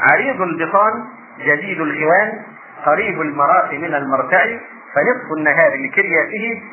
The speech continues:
ونصف لمأكله أجمعا". عريض البطان،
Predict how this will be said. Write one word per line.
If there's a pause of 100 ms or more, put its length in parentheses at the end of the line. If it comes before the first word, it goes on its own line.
ونصف
لمأكله
أجمعا". (840)
عريض
البطان،